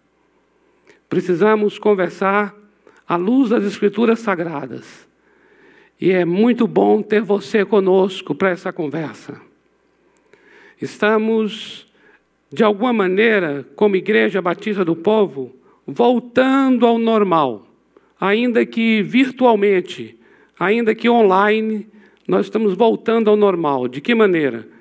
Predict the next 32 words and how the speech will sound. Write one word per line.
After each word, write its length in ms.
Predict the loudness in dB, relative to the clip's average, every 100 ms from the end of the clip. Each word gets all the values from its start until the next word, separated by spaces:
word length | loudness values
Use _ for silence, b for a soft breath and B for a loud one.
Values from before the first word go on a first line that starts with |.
| b b b b b
De 140 | -8 -6
que, 420 | -2 2 4 4
a 80 | 2
partir 460 | 0 -4 -2 -2
desse 340 | 0 0 0 0
domingo, 500 | 0 2 2 2 4
hoje, 520 | 4 4 2 -2 -8 -12 b b b b b b _ _ _
todos 500 | 0 2 2 -2 -2
os, 480 | -2 0 0 -2 -2
os, 220 | -6 -6 -6
os 240 | -4 -4 0
cultos 480 | 4 4 2 -4
da 140 | 0 0
igreja, 580 | 2 2 2 2 -2 -6
dez 380 | -2 0 0
e 40 | -4
meia, 680 | 0 2 2 0 -4 -8 -16 _ b b b b b b
às 300 | -2 -2 -4
dezessete 640 | -4 -2 -2 -2 -2 0 0
horas, 300 | 2 2 -2
às 60 |
dezenove 480 | -2 -2 2 0 2
horas, 260 | 2 0 0
serão 220 | 0 0
todos 340 | 2 0 0
ao 140 | -2 -2
vivo. 560 | -4 -8 -6 -12 -14 -20 _ b b b b
Nós 120 | -4
estamos 360 | -4 -2 0 0
ao 120 | 0
vivo 400 | -2 -4 -2 0
agora, 480 | 0 2 0 -2